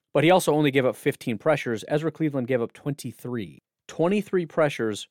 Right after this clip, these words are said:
with only six hundred and twenty-two snaps. That's wild to me.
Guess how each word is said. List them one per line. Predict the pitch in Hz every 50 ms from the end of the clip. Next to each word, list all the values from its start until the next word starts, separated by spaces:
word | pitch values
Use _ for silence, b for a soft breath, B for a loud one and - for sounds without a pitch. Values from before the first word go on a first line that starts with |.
| _ _ -
with | 117 139
only | 139 131 123
six | 110 - - 165 - -
hundred | - 151 147 147 135
and | 131
twenty-two | - - 143 131 131 120 - - 131 117 110
snaps. | - - - 110 101 95 123 131 - _ _ _ _ _ _ _ _ _ _ -
That's | 147 151 - -
wild | 110 95 95 104 101 107 104 98 90 87 -
to | - 101
me. | 87 87 82 85